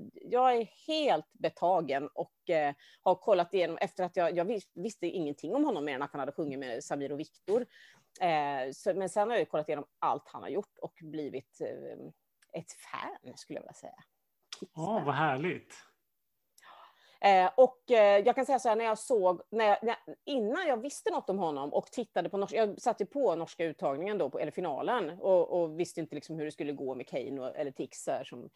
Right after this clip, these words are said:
Speaker 1: ju då battlade. Och då tänkte jag med en gång, det här kommer jag avsky. Och så blev det som en sån knock när jag faktiskt då fick, eh, förstod att det här, det här var något jag bara, det gick rakt in i hjärtat.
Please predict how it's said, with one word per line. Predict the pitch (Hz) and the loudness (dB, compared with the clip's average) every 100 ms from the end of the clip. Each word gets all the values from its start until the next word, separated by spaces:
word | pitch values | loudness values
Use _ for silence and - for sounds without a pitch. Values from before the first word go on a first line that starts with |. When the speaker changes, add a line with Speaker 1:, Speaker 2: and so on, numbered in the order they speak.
| - - _ | -20 -20 _
Speaker 1:
ju | 156 143 | -6 -4
då | 143 | -4
battlade. | 131 165 - - 127 131 _ - _ | -4 -4 -4 -4 -2 -4 _ -20 _
Och | 196 185 - | 0 0 0
då | 175 | -2
tänkte | - 262 185 | 0 0 0
jag | 165 | 0
med | 160 | -2
en | 151 | -4
gång, | 147 | -4
det | 190 | -4
här | 196 | -4
kommer | 202 180 | -4 -2
jag | |
avsky. | 180 160 - 240 151 - _ _ _ _ | 0 -2 -2 -4 -4 -10 _ _ _ _
Och | - | -10
så | - 190 | -2 -2
blev | 156 208 170 | 0 0 2
det | 160 | 0
som | - 160 | -4 -6
en | 156 | -8
sån | 160 143 | -8 -8
knock | 170 175 208 294 - _ - | -6 -2 0 -2 -4 _ -14
när | 165 160 151 | -8 -6 -4
jag | 143 - | -4 -6
faktiskt | 135 - 139 | -12 -12 -12
då | 139 131 | -10 -12
fick, | - 143 - | -12 -12 -10
eh, | - - 170 | -10 -12 -12
förstod | 160 170 156 | -12 -10 -10
att | 139 | -12
det | - | -10
här, | 139 131 175 | -8 -8 -8
det | 185 | -10
här | 156 | -10
var | 139 | -8
något | 143 - | -10 -10
jag | 135 | -8
bara, | 131 - | -8 -6
det | 165 | -8
gick | 151 175 156 | -6 -8 -8
rakt | 156 262 - - | -6 -6 -6 -8
in | 139 | -10
i | |
hjärtat. | 127 - | -10 -12